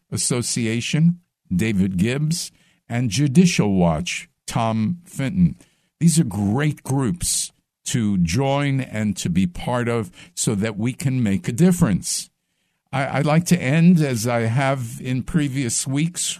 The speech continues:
of this teaching, with a quote from a past president. Um, today, we're gonna use Bill Clinton, October twenty-third, nineteen ninety-three.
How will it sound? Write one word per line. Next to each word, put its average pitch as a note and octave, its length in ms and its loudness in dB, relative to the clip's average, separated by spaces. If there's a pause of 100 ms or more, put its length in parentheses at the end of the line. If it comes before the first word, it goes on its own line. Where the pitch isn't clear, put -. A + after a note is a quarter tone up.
of A2 160 -6
this B2 240 -2
teaching, D3+ 580 -2
with B2 400 -6
a G#2+ 280 -2
quote D3+ 360 -2
from A#2 460 -4
a G#2+ 160 -2
past G#2+ 480 -4
president. D3+ 640 -2 (640)
Um, G2 400 0
today, A#2+ 680 -2
we're A2+ 180 -4
gonna A2 240 -2
use G#2 440 0
Bill G2+ 320 -2
Clinton, G#2+ 640 -2 (260)
October A2 460 -4
twenty-third, A#2+ 720 -2
nineteen A2 560 0
ninety-three. G#2+ 840 -2